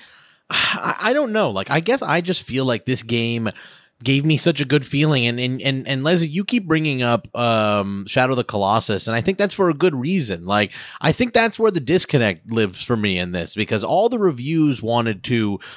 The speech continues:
you know, shout from the, uh, the rooftops about how this game did things that were never done before. And I think that that's, like, not correct. I think what this game did is it did things that had been done before, like, in a very clean way,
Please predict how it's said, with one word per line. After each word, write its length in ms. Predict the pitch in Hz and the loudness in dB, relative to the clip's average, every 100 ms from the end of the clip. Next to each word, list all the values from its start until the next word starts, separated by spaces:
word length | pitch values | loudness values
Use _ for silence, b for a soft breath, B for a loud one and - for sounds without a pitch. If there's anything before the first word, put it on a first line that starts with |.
| B | B
you 100 | 120 | -2
know, 160 | 110 95 | 0 0
shout 340 | - 135 135 | 2 2 2
from 200 | 120 143 | 2 0
the, 80 | 120 | 2
uh, 500 | 113 110 104 113 107 | 2 2 -2 -2 -2
the 160 | 101 113 | 0 2
rooftops 580 | 123 139 - 120 104 - | 2 0 2 2 2 2
about 220 | 107 95 | 0 2
how 160 | 120 | 2
this 220 | 117 131 - | 2 0 0
game 320 | 123 123 113 | 0 0 2
did 240 | 120 113 | 0 2
things 240 | 123 117 113 | 0 0 0
that 80 | |
were 120 | 110 107 | 0 2
never 300 | 110 107 104 | 2 2 2
done 300 | 104 110 104 | 2 2 0
before. 500 | 95 123 113 104 101 | -2 2 4 4 2
And 100 | 120 | 0
I 60 | |
think 200 | 131 202 | -2 -2
that 120 | 185 | -2
that's, 220 | 180 185 180 | -2 -2 -2
like, 180 | 160 139 | -2 0
not 360 | 147 143 - | 2 0 -2
correct. 560 | - 113 113 87 - - | -2 2 2 0 -6 -10
I 80 | - | -6
think 160 | 185 | -2
what 120 | 190 175 | 0 0
this 140 | 175 | -2
game 280 | 156 160 123 | -2 -2 0
did 360 | 123 120 113 B B B | 2 2 0 B B B
is 140 | - 120 | -2 -2
it 140 | 110 | 0
did 260 | 151 165 139 | 0 0 0
things 300 | - 165 156 | 0 0 0
that 100 | 131 | 0
had 140 | 123 | 2
been 160 | 117 113 | 0 2
done 200 | 127 165 | 0 2
before, 680 | 175 - 135 123 117 117 110 B B | 0 0 2 4 4 2 -2 B B
like, 300 | 117 113 101 127 | 0 0 0 -2
in 120 | 120 | -2
a 60 | |
very 300 | 98 123 135 | 0 0 0
clean 720 | 123 - - 156 160 175 180 | -2 -6 -2 0 2 2 2
way, 580 | 143 113 92 85 98 120 | 4 2 0 -2 -4 -6